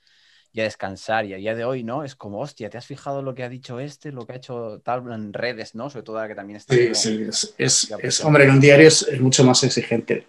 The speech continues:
Speaker 2: Eh, nosotros ahora en Loco Mundo, por ejemplo, que son, digamos, como mono-, monográficos, pues también estamos un poco al día, pero no tanto. En plan,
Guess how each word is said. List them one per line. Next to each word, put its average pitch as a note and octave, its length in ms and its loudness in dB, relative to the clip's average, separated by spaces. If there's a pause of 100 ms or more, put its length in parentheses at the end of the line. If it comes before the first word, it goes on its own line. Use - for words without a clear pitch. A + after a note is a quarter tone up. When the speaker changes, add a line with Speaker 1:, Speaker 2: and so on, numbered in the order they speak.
(100)
Speaker 2:
Eh, A#2+ 500 2 (580)
nosotros C3+ 380 0
ahora D3+ 120 8
en D3 60 10
Loco D3 160 6
Mundo, D3 220 8
por C#3 120 8
ejemplo, C#3 320 4
que A2 80 0
son, C3 340 0 (480)
digamos, C#3 300 4
como A#2 220 2
mono-, A#2 280 -2
monográficos, C#3 880 2 (100)
pues - 280 -4
también A2 680 -2
estamos A2+ 300 -2
un A2 60 -8
poco A#2+ 200 0
al A2 100 0
día, A#2 240 0
pero G#2 160 -4
no G2 120 -10
tanto. - 340 -8
En G#2 140 -10
plan, G#2 520 -6